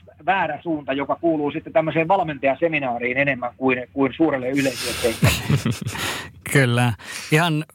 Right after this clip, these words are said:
Speaker 2: viimeiset kysymykset, niin Antsa, koronahan on muokannut nyt paljon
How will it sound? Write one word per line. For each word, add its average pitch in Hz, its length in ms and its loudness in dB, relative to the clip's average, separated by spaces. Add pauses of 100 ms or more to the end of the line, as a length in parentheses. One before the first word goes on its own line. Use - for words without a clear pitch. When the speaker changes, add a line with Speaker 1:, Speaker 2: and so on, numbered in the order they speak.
Speaker 2:
viimeiset 160 460 2
kysymykset, 135 580 0
niin 139 160 4
Antsa, 143 420 0 (260)
koronahan 156 440 2
on 156 80 2
muokannut 143 420 0
nyt 139 180 0
paljon 139 420 2